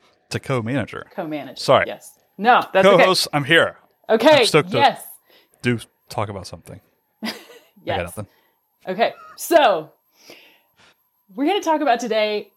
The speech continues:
Speaker 2: how you are very intentional with your time. And we have had many conversations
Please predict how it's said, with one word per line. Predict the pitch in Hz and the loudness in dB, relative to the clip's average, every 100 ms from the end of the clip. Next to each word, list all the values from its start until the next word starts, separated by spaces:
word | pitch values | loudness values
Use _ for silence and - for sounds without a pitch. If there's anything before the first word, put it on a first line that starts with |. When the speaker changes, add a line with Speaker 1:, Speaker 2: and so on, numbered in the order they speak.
| _ | _
Speaker 2:
how | - 240 254 285 311 330 339 330 _ _ _ _ _ _ - | -16 -12 -8 -6 -6 -8 -14 _ _ _ _ _ _ _ -12
you | 214 214 381 | -6 -2 0
are | 349 | -2
very | 214 214 208 | -4 -6 -6
intentional | 190 170 175 - 156 | -6 -4 -2 0 -2
with | 147 | -2
your | 143 | -4
time. | - - - - _ _ _ _ | -6 -10 -10 -16 _ _ _ _
And | 185 185 | 0 2
we | 226 | 4
have | 247 | 4
had | 240 185 | 4 2
many | 185 202 | 2 0
conversations | 190 180 165 156 156 151 | 0 -2 0 0 2 -2